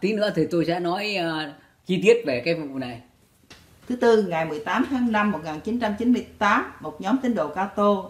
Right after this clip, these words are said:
Speaker 2: tổ chức và tham dự vụ biểu tình và bao vây ngôi chùa Đức Viên ở San Jose.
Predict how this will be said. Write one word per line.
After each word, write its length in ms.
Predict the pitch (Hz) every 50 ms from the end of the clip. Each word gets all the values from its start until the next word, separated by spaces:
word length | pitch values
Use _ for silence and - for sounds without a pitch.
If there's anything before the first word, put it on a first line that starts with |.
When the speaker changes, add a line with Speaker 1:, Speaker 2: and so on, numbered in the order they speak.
| - -
Speaker 2:
tổ 180 | 151 147 165 - -
chức 200 | 262 254 - -
và 100 | 156 147
tham 260 | - 190 190 202 180
dự 280 | 156 139 143 156 - - - - 135
vụ 140 | 147 143 147
biểu 140 | 143 143 160 170 -
tình 180 | 175 170 151
và 80 | 156 143
bao 200 | 160 175 190 196
vây 240 | 202 196 190 180 180
ngôi 160 | 185 185 180 180
chùa 140 | 175 139 147
Đức 160 | 185 208 -
Viên 260 | 202 196 214 202 196
ở 140 | 156 165 180
San 200 | - 202 185 175 175
Jose. 380 | 180 185 180 180 175 175 175